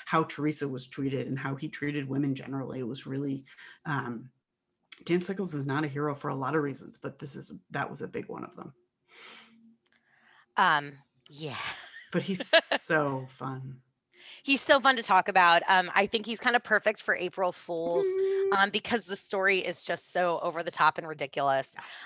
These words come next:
Speaker 2: As always, we wanna thank you guys for tuning in, listening to Tour Guide Tell All. Be sure to be checking out our show notes on our website,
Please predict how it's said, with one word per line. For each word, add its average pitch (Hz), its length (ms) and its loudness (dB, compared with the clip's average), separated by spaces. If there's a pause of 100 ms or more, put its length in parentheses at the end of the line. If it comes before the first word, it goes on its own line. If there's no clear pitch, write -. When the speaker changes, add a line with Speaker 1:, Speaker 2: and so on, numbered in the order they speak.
(140)
Speaker 2:
As 262 220 8 (100)
always, 214 480 8
we 262 60 2
wanna 214 180 4
thank 214 220 2
you 214 80 -8
guys 202 320 6
for - 80 -8
tuning 214 380 -2
in, 196 240 2
listening 185 520 -2
to 190 240 -8
Tour 185 300 0
Guide 170 280 6
Tell 156 320 4
All. 175 360 10 (240)
Be 233 80 -2
sure 311 180 6
to 311 60 4
be 302 100 0
checking 277 320 2
out 214 140 8
our 196 140 6
show 214 260 0
notes 214 400 2
on 170 200 6
our 165 260 4
website, 208 500 6